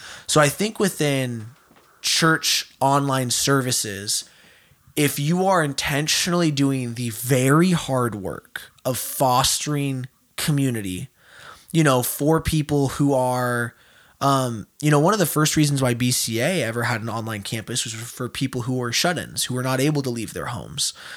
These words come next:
um, you know, and even for people who are maybe, like, the elderly or people who are medically impaired to where they are not able to leave their house,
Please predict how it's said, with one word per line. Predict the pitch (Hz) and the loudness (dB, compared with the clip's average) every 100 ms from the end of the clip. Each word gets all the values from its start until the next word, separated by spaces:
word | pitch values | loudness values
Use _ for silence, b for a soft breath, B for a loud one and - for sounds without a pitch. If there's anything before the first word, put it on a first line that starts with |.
| B | B
um, | - 127 123 123 | 2 2 2 0
you | |
know, | 127 123 123 | 0 2 2
and | 131 | 2
even | 127 123 | 2 0
for | - 131 123 | -2 -2 0
people | - 131 120 | -2 -4 -2
who | 123 | -2
are | 120 | -2
maybe, | 120 113 | -2 -2
like, | 113 110 - | -2 -4 -6
the | 120 | -6
elderly | 90 120 120 113 110 104 | 0 0 0 0 -2 -4
or | |
people | 101 120 113 | -4 -4 -2
who | 117 113 | -2 -2
are | |
medically | 107 117 113 - 120 | -2 -2 -4 -4 -6
impaired | 110 104 120 117 110 | -4 -2 0 0 -4
to | - | -6
where | 113 113 | -6 -4
they | 110 117 | -2 -2
are | 110 110 104 104 B B B - | -2 -4 -4 -6 B B B 2
not | 135 131 | 4 4
able | 139 135 127 | 2 2 2
to | 127 123 | 0 0
leave | 120 117 | 0 0
their | 117 | 0
house, | 107 143 139 - - - | 2 4 4 2 0 -4